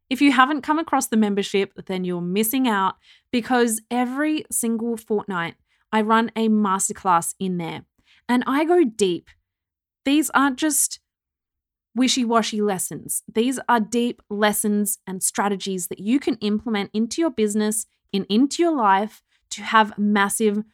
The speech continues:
personal and business growth. If you've been hanging out with me for a while, you'll know that I am so passionate about combining these strategies,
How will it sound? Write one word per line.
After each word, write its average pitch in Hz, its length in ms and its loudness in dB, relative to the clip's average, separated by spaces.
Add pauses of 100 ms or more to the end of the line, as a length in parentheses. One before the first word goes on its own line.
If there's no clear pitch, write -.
(180)
personal 277 500 0
and 208 180 -2
business 214 440 2
growth. - 600 -10 (1000)
If 339 180 4
you've 339 160 6
been 311 180 4
hanging 277 260 2
out 262 140 2
with 262 100 -4
me 254 180 2
for 277 140 -6
a 240 80 0
while, 233 360 6
you'll 226 180 0
know 226 220 2
that 226 220 0
I 214 140 -2
am 220 220 0
so 233 420 -2
passionate 214 640 -6 (120)
about 196 380 -4
combining 226 520 0
these 254 160 -4
strategies, 226 760 -2